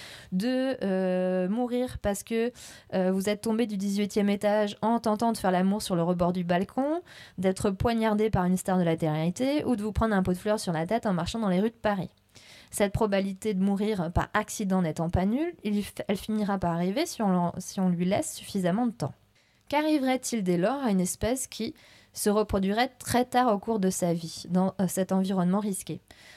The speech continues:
Ben, tout simplement, elle va mourir par accident avant d'avoir pu procréer, et donc finirait par s'éteindre, euh, sur le temps de,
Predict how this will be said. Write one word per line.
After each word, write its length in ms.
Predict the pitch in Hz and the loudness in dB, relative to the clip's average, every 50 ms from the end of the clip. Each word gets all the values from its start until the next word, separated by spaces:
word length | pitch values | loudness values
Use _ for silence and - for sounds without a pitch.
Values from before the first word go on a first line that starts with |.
| - - | -14 -4
Ben, 120 | - 180 185 | -2 -2 -2
tout 100 | - 226 | 0 0
simplement, 600 | - 226 226 - - 226 220 214 208 208 208 196 | 0 0 0 0 0 0 2 2 2 2 2 2
elle 140 | 170 165 | 2 2
va 140 | 165 170 160 | 2 2 2
mourir 340 | 170 185 202 233 254 226 - | 2 2 2 2 2 0 0
par 140 | - 202 190 | 0 0 -2
accident 500 | 190 - - - 208 185 185 180 180 - - | -2 -4 -6 -8 -4 -2 0 0 -2 -2 -2
avant 420 | 190 196 202 208 214 208 202 202 - - | -2 0 2 2 0 0 -2 -4 -6 -4
d'avoir 340 | 190 180 175 170 170 - | -2 0 0 0 0 -2
pu 140 | - - 202 | -4 -6 -8
procréer, 720 | 185 - - - - 247 247 - - - 175 165 185 285 - - - - - - - | -10 -8 -4 -2 0 0 -2 -2 -4 -2 0 0 0 -2 -4 -10 -18 -20 -20 -18 -2
et 100 | - 196 | 0 2
donc 180 | 196 240 294 294 | 2 2 0 -2
finirait 360 | - - 214 196 190 214 247 | -2 -2 0 2 2 2 0
par 200 | 247 220 190 - | 0 -2 -4 -4
s'éteindre, 580 | - - 170 170 - 185 202 233 254 269 254 - - | -4 -4 -4 -2 -2 0 0 0 0 0 -2 0 0
euh, 200 | 185 180 175 175 170 | 2 2 2 2 0
sur 200 | - - 190 180 | -2 -2 0 2
le 160 | 170 165 160 | 2 2 0
temps 200 | 165 - 220 233 | 0 -2 -2 0
de, 400 | 233 196 175 165 156 156 - - | 0 0 0 0 0 -2 -4 -6